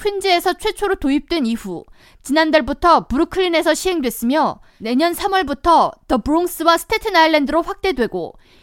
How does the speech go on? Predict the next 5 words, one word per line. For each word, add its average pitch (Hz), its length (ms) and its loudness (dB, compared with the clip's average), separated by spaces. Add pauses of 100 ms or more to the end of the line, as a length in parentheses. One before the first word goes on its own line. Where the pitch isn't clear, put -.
(520)
이천이십사 294 680 0
년 330 200 0
시월 320 440 4
맨해튼 302 460 0
시행으로 277 640 -2